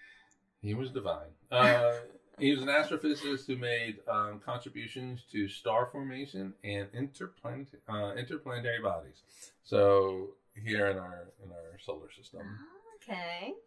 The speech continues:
Speaker 1: Yeah.
Speaker 2: Okay.
Speaker 1: Um, in nineteen sixty-five, when he's getting his first, uh, when he's, um, um, doing his thesis for his, uh, P H D,
Speaker 2: Mm-hmm.
Speaker 1: um, he created the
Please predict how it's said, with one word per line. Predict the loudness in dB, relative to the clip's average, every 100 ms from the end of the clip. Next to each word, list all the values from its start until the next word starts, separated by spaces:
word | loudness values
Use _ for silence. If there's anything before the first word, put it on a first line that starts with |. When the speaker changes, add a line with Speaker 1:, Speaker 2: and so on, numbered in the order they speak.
| -10
Speaker 1:
Yeah. | -4 -2 -2 -4 -8 -20 _ _ _ _ _ _ _
Speaker 2:
Okay. | 8
Speaker 1:
Um, | 10 10 4 -4 -14 _ -2
in | 0
nineteen | 2 0 0 -2
sixty-five, | 0 0 -2 0 6 6 6 4 2
when | 0
he's | 2 2 0
getting | -4 -4 -4
his | -6 -8 -8
first, | -2 -2 -2 -8 _ _ _ _ _
uh, | -2 2 4 4
when | 2 0
he's, | -2 -4 -10 -12 -6
um, | -2 -2 -4 -8 -14 -20 _ _ _ _ _ -12
um, | -10 -8 -8 -8 -6
doing | -6 -6
his | -8
thesis | -8 -10 -12 -10
for | -6 -4 -4
his, | -2 -2 -4 -6
uh, | -4 -2 -2 -4 -8
P | -4 -2
H | -4 -8
D, | -6
Speaker 2:
Mm-hmm. | -2 -2 -2 -8 -18 _ _ _ -6
Speaker 1:
um, | -4 -2 -4 -4 -4
he | -4
created | -4 -6 0 0 0 -6 -6
the | -8